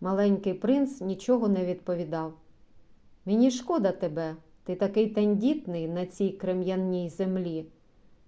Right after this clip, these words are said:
Я можу тобі підсобити, якщо ти дуже пошкодуєш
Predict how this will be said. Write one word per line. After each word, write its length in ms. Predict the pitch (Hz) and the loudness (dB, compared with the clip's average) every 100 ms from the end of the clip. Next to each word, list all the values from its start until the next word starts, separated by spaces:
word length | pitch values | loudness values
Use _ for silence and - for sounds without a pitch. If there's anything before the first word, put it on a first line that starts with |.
| - | -2
Я 180 | 226 294 | 2 4
можу 340 | 330 285 302 | 2 2 0
тобі 320 | 311 285 302 | 0 2 2
підсобити, 800 | 302 302 - 311 294 254 180 - | 0 -4 0 0 2 2 0 -2
якщо 360 | 180 190 - 208 | -2 -2 -2 -2
ти 160 | 202 208 | 2 2
дуже 300 | 254 240 208 | 2 2 0
пошкодуєш 920 | 202 202 - 208 208 294 175 - | 0 -2 -2 -2 0 2 0 -2